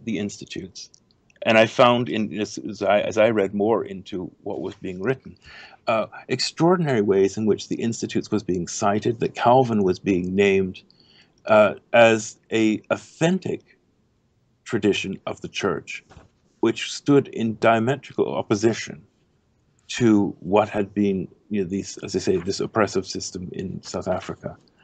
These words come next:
Uh, and that, um, for me, probably was the greatest revelation in, in preparing the book. I, I just, I just didn't know that story at all,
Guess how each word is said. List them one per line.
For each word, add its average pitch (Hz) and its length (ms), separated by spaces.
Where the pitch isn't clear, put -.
Uh, 107 240
and 110 220
that, 127 320
um, 90 380
for 123 200
me, 107 340
probably 107 520
was 90 180
the 98 80
greatest 95 520
revelation 92 720
in, 90 380
in - 160
preparing 90 640
the - 60
book. - 280
I, - 240
I 95 40
just, - 240
I 104 80
just 95 200
didn't 82 220
know 78 120
that - 220
story 85 280
at 82 120
all, 82 320